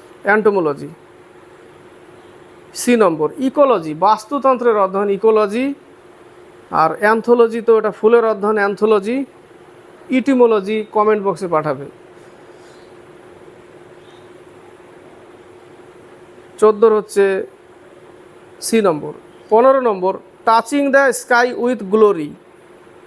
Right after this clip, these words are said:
এটি কাদের নীতিবাক্য অর্থাৎ মোটো? এটা হচ্ছে ইন্ডিয়ান এয়ারফোর্স। ডি নম্বর আনসার, very, very important,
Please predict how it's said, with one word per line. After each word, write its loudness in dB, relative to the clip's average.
এটি 2
কাদের 2
নীতিবাক্য 0
অর্থাৎ 0
মোটো? 2
এটা 0
হচ্ছে 0
ইন্ডিয়ান 0
এয়ারফোর্স। -4
ডি 0
নম্বর 0
আনসার, -4
very, 2
very 4
important, 0